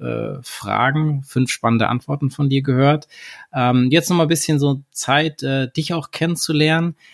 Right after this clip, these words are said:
Äh, wir haben ja immer dieses, dieses kleine Spiel, wo wir einfach, ähm, ja, zwei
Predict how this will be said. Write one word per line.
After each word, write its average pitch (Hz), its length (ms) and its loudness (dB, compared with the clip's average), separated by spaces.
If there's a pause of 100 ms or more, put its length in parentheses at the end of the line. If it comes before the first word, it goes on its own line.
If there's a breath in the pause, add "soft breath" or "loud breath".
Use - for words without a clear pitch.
(180 soft breath)
Äh, 120 200 0
wir 123 100 0
haben 135 80 2
ja 135 80 2
immer 131 180 2
dieses, 120 380 -2
dieses 117 320 -6
kleine 123 360 2
Spiel, 151 680 2 (120)
wo 117 100 -6
wir 110 100 0
einfach, 113 480 -4
ähm, 104 440 -2
ja, 104 240 -6
zwei 110 460 0